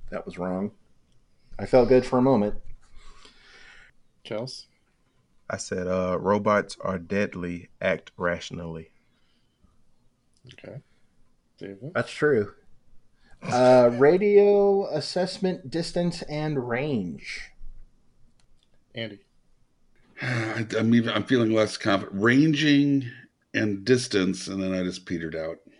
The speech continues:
Speaker 2: <laughs> So this one's kind of a funky acronym. The first word is where we get both the R and the A, and that's radio.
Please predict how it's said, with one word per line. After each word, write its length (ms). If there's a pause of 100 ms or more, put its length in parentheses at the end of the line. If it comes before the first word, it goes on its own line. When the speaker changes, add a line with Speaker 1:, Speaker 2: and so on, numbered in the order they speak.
(440)
Speaker 2:
<laughs> 340 (1400)
So 140
this 220
one's 120
kind 200
of 80
a 100
funky 360
acronym. 560 (680)
The 360
first 440
word 460 (720)
is 180
where 140
we 100
get 240
both 220
the 100
R 340
and 160
the 160
A, 380 (140)
and 160
that's 180
radio. 600